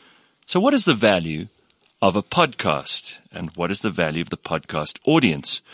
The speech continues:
What have we learnt in five years? Well, here are a few things before I bring Timothy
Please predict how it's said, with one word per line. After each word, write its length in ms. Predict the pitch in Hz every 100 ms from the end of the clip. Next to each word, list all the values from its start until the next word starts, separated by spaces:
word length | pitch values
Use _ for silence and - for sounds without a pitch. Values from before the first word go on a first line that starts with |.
| - - _
What 120 | 82
have 80 | 90
we 100 | 107
learnt 420 | 117 165 98 76
in 180 | - 87
five 360 | - 85 76 73
years? 360 | 76 65 - - _ _ _ _ _ _ _ _ 120
Well, 80 |
here 140 | 135 165
are 80 | 135
a 40 |
few 200 | - 139
things 380 | - 71 65 -
before 280 | 87 92 87
I 60 |
bring 220 | 80 80
Timothy 420 | - 80 78 73